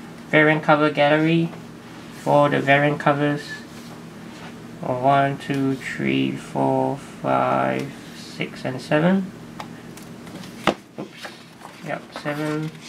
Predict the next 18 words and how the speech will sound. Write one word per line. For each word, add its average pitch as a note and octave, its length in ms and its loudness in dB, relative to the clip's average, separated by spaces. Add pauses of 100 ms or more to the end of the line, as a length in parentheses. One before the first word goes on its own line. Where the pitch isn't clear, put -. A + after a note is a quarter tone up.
(1200)
Uh, B2+ 600 2
and C3 320 0
that's - 480 -6
the, C3 580 -6 (3750)
and C#3 160 4
also C#3+ 760 6 (160)
the C#3 140 2
variant C#3+ 280 6
cover C3+ 300 4
to C3+ 220 -2
the B2 100 -2
Grim C3+ 320 2
Knight. C3 220 4 (1300)
And C3 400 -2
I B2+ 100 2
guess C#3+ 240 2
some C#3+ 440 6
sketches E3+ 1300 4